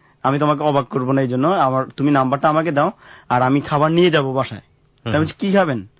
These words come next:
Speaker 1: কারণ আমি খাচ্ছি গ্রিল, উনাকে আমি গ্রিলের অর্ডার দিতে, তখন বললো, "ঠিক আছে, আপনি তাহলে গ্রিল খান।" এই কথা বলে আমি উনাকে ফুল একটা গ্রিল আপনার নিয়ে,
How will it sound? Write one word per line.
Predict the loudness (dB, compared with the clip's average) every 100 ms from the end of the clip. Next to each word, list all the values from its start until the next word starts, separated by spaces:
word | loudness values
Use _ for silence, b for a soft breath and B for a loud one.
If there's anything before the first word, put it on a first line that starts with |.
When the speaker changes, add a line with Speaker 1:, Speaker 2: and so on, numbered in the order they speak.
| _
Speaker 1:
কারণ | -2 0
আমি | 2 0
খাচ্ছি | 0 0 0
গ্রিল, | 2 4 4
উনাকে | 4 2 4 2
আমি | 2 2
গ্রিলের | 2 4 4
অর্ডার | 2 0 0
দিতে, | -2
তখন | -2 -2
বললো, | -4 -4
"ঠিক | -2
আছে, | 0 0
আপনি | 0 0
তাহলে | 0
গ্রিল | 0 -4
খান।" | -6 -8 -12 B B B
এই | 0
কথা | 2 2
বলে | 2 2
আমি | 2 2 2
উনাকে | 0 0 -4
ফুল | 0 0
একটা | 0 2 0 0 -2
গ্রিল | -8 -4 0 2 2
আপনার | 0 0 0
নিয়ে, | 0 0 2 0